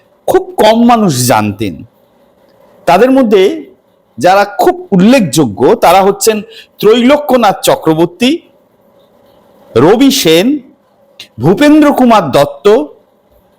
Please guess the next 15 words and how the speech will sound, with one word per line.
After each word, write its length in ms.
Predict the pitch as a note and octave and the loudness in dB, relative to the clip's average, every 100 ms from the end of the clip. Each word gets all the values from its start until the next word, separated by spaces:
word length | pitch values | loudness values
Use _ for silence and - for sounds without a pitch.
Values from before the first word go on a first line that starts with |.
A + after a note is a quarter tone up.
| _ _ _ _ | _ _ _ _
অরূপ 340 | C#3 F#3+ B3+ B3 | 0 2 2 -2
গুহ, 640 | C#3 B2+ G3+ D3 A#3 D#4 - _ _ _ _ _ _ _ _ _ _ _ _ _ - | -4 -2 0 0 -2 -2 -10 _ _ _ _ _ _ _ _ _ _ _ _ _ 0
পূর্ণ 360 | B3+ C4+ C4 | 2 4 2
দাস, 320 | G#3+ F3+ G#3 - - - - _ _ _ - | 4 4 2 -2 -10 -14 -20 _ _ _ -2
অনিল 460 | D#3+ A3 C#4+ C#4+ | 0 2 2 2
রায় 400 | G#3+ D3 C#3 D3 A#3+ - _ _ _ _ _ _ | 2 4 2 0 -6 -18 _ _ _ _ _ _
আর 260 | D#3 D#3+ | 0 0
লীলা 400 | D3+ F3+ A3+ G#3+ | 0 2 4 4
রায়, 300 | C#3 G#2+ F#2 F2 _ _ _ _ _ _ - - _ | 2 0 -4 -12 _ _ _ _ _ _ -20 -20 _
যারা 260 | D#3 G#3 C4+ | 0 2 2
এই 260 | - G#3+ | 0 0
সময় 480 | A3+ C#4 C#4 F3+ A#3 | 0 0 2 2 0
বিভিন্ন 880 | G#3 A#2+ G#3+ C4+ E4+ E4+ D#4+ D4 C#4 - - _ _ C#3 | -4 -2 2 2 2 0 2 2 0 -6 -20 _ _ -10
দলের 460 | B2 E3+ G3 C4+ | 0 2 2 0
সঙ্গে, 720 | - - G3 E3 C#3+ A#2+ C3 | -2 -4 -4 -2 0 -2 -4